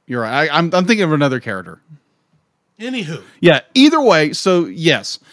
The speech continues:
Speaker 1: I'm, I'm halfway through it. Um, the, the funds of internet and things going buzz sometimes. <laughs> You know, that's the internet for you.
Speaker 2: Buzz?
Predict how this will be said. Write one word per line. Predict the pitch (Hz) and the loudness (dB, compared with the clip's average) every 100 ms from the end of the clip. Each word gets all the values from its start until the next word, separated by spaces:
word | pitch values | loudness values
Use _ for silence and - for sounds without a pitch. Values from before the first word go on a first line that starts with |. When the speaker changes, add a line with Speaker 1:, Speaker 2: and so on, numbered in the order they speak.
| - - | -20 0
Speaker 1:
I'm, | 156 160 147 | 2 4 0
I'm | 143 151 | -2 0
halfway | 156 151 165 156 | 0 0 -4 -6
through | 139 139 | -6 -4
it. | 131 131 - - | -2 -4 -8 -8
Um, | 131 127 123 120 113 110 104 _ _ _ _ _ _ _ _ | -4 -2 -2 -4 -4 -8 -12 _ _ _ _ _ _ _ _
the, | 143 143 | -2 -2
the | 139 139 | -2 -6
funds | - 160 160 139 | -4 -2 -2 -2
of | 143 143 | -4 -2
internet | 143 135 135 131 | -2 -2 -4 -4
and | 117 110 | -6 -4
things | 139 127 | -4 -4
going | 123 127 131 | -6 -8 -2
buzz | 160 160 156 151 156 156 156 147 - | 0 2 0 -4 -6 -6 -8 -10 -8
sometimes. | 156 139 135 131 139 _ | -4 -2 -2 -4 -8 _
<laughs> | - _ _ _ _ _ | -8 _ _ _ _ _
You | 120 | -2
know, | |
that's | 110 131 - | 0 -2 -2
the | |
internet | 135 113 95 | -4 -4 -6
for | 90 90 | -10 -12
you. | 104 - | -14 -16
Speaker 2:
Buzz? | 139 147 180 196 202 233 240 247 | -14 -12 -12 -16 -18 -20 -20 -20